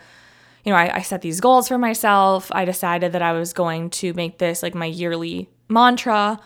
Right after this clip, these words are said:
of embracing the discomfort. And then when I had this conversation with my therapist about leaning into uncertainty, I just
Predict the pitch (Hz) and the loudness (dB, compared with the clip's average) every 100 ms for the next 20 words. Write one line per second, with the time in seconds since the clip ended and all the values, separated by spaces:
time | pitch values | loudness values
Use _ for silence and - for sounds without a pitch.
0 | _ - 185 170 175 180 180 180 185 196 | _ -2 0 2 -2 -4 -6 -6 -10 -8
1 | - 262 240 226 226 - 190 180 180 175 | -2 -2 0 0 0 -2 -2 0 -2 -2
2 | 175 180 180 - - 180 190 - 185 185 | -4 -2 -4 -4 -8 -6 -6 -8 -8 -6
3 | 185 220 214 214 - 185 175 170 170 - | -2 0 -2 -4 -6 -4 0 0 -2 -8
4 | - - 202 196 190 185 185 170 - 208 | -16 -2 2 2 0 -2 -4 -4 -4 -2
5 | 208 208 196 185 185 185 196 - | -2 -2 -4 -2 -2 -2 -6 -10